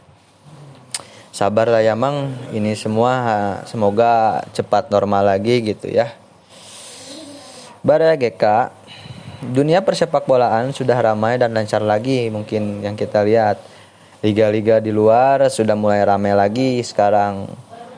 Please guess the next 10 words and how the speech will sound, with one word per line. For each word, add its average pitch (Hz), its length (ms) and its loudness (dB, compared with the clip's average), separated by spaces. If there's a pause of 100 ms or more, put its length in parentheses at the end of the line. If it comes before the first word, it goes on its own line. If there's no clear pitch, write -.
(420)
Jadi, 139 640 0 (160)
kita - 240 -2
juga 120 400 2
sebenarnya 123 800 2
harus 131 320 -2
mempersiapkan 127 1040 -2 (160)
paket - 400 -2
gadang 117 560 0 (320)
yang 104 160 -4
ekstra 131 400 0